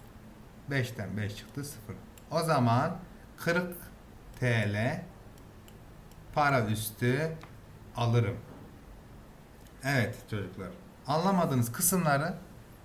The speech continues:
tekrar tekrar izleyip daha iyi anlayabilirsiniz. Şimdi üç soruyu beraber çözdük varsayıyorum.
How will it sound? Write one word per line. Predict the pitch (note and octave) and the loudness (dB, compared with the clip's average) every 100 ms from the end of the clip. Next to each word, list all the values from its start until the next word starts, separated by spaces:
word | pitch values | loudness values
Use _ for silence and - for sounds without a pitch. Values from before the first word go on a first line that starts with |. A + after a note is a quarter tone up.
| - | -2
tekrar | F#3 F3+ D3 B2+ | 0 2 0 0
tekrar | F3+ D3+ C3 B2 | -2 0 0 2
izleyip | F3+ D3 D3 F3+ - - - - C3+ | 2 2 0 -2 -4 -12 -16 -6 0
daha | D3+ | 2
iyi | D#3+ D3+ | 2 0
anlayabilirsiniz. | C#3+ B2+ B2+ A2 G2+ G2 - - - - - - - - - - - - - | 0 2 4 2 0 -6 -10 -10 -12 -14 -20 -20 -20 -20 -20 -18 -18 -18 -12
Şimdi | F3 E3+ D3+ E3 - - - - - - - D#3 | -8 -2 0 0 -2 -10 -20 -20 -20 -20 -14 -8
üç | F3 | -6
soruyu | - D#3+ C#3+ B2 | -4 0 4 4
beraber | B2+ B2+ B2+ D#3 F#3 - - - - - | 6 6 6 4 0 -4 -14 -20 -20 -10
çözdük | - C#3+ B2 A#2 - - - - B2 | -2 -2 0 -4 -6 -18 -20 -12 2
varsayıyorum. | A#2+ A2+ - A2+ A2 A2+ E3+ | 2 4 2 2 2 2 0